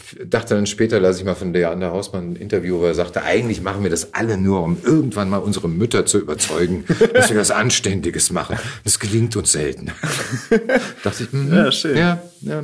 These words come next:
Speaker 1: das kenn ich irgendwoher.“ <laughs> Ja, und das war dann, äh, Schauspielausbildung. Das war dann,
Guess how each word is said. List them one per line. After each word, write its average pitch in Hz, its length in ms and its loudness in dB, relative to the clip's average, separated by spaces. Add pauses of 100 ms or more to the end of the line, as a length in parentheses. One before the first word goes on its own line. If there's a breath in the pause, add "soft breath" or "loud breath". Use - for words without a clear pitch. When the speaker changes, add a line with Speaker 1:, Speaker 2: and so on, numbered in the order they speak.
Speaker 1:
das - 160 -14
kenn 123 160 -8
ich 87 100 -8
irgendwoher.“ 78 480 -6
<laughs> - 40 -20 (2250 loud breath)
Ja, 156 300 4
und 73 120 -6
das 98 220 -2
war 131 120 0
dann, 135 680 -4
äh, - 40 -8
Schauspielausbildung. 87 880 -4
Das 87 160 -10
war 95 80 -2
dann, 101 280 -4